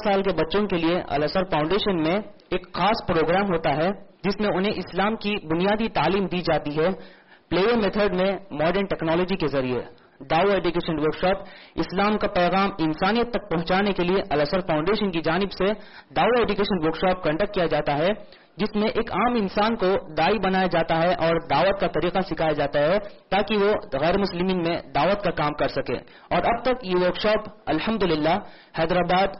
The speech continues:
یو کے، شیلانگ، کشمیر میں ہو چکا ہے اور فی الوقت بھوپال میں ہو رہا ہے پہلی بار اردو میں۔ اسلامک لائبریری، اس کے علاوہ الازہر فاؤنڈیشن میں ایک اسلامک لائبریری ہے، جس میں کئی سارے بکس اویلیبل ہے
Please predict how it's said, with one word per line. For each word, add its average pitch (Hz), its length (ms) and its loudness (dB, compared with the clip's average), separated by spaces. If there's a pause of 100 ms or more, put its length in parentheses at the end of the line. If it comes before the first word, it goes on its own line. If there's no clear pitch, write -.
(120)
یو 170 240 -2
کے، 208 240 0 (180)
شیلانگ، 185 380 0
کشمیر 190 400 0
میں 226 80 2
ہو 180 160 0
چکا 170 360 0
ہے 196 60 2
اور 190 400 0
فی 208 60 0
الوقت 220 580 -2
بھوپال 190 340 2
میں 180 200 0
ہو 190 60 4
رہا 185 300 2
ہے 214 60 2 (100)
پہلی 190 240 0
بار 190 220 2 (240)
اردو 160 300 0
میں۔ 131 140 -2 (640)
اسلامک 202 460 -2
لائبریری، 196 460 2 (280)
اس 185 100 -4
کے 202 140 0
علاوہ 208 400 4
الازہر 160 320 0
فاؤنڈیشن 190 540 0
میں 202 240 0
ایک - 120 -4
اسلامک 170 480 -2
لائبریری 170 520 2
ہے، 180 40 2 (240)
جس 220 180 -2
میں 226 140 2
کئی 233 340 -2
سارے 196 240 2
بکس 190 40 -2
اویلیبل 185 680 2
ہے 196 80 4